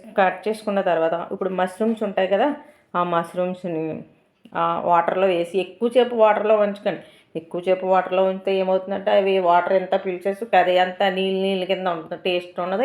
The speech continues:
ఏముండదు. అలా నీటిలో వేసి ఒకసారి ఇలా కడిగేసి, ఆ పైన ఉన్న తొక్క మొత్తం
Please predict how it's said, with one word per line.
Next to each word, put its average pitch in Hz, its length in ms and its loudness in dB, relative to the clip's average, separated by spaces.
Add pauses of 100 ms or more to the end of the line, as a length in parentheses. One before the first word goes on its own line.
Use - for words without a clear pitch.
(120)
ఏముండదు. 160 340 -6 (500)
అలా 196 220 6
నీటిలో 208 280 -2
వేసి 196 200 -4
ఒకసారి 196 360 2
ఇలా 190 280 2
కడిగేసి, 180 460 2
ఆ - 20 2 (120)
పైన 180 240 2
ఉన్న 202 180 -2
తొక్క - 240 -6
మొత్తం 185 260 -4